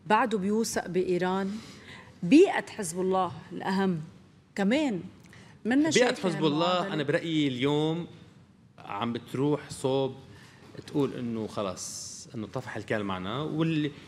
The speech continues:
Speaker 2: واللي سمعناه بآخر كام يوم، آه، عبر يعني بعض الشخصيات، آه، إذا بدك الشيعية يلي هي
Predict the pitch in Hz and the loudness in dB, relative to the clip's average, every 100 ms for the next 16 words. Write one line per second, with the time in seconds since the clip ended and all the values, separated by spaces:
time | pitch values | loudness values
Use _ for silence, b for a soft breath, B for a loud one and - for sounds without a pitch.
0 | - 127 143 135 139 170 151 147 143 127 | -4 2 2 2 0 2 0 0 -2 0
1 | 147 139 127 139 135 110 - - - - | 0 2 0 0 0 -4 -8 -16 -20 -16
2 | 95 - 110 107 98 113 113 104 104 107 | -12 -8 -6 -4 -2 -2 -4 -2 -2 -2
3 | 107 110 123 104 - - - 113 113 123 | -2 0 0 -2 -10 -10 -6 -2 0 2
4 | 123 123 - B B - - - 113 107 | 2 -2 -8 B B -20 -16 -8 -4 -4
5 | 107 107 127 117 135 120 - 110 123 113 | -4 -4 -6 -6 -6 -6 -2 -2 -2 -2
6 | 98 95 107 127 - - 123 113 104 113 | -2 0 -2 -4 -10 -12 -6 -4 -2 -4
7 | 120 113 113 110 | -4 -2 -2 -2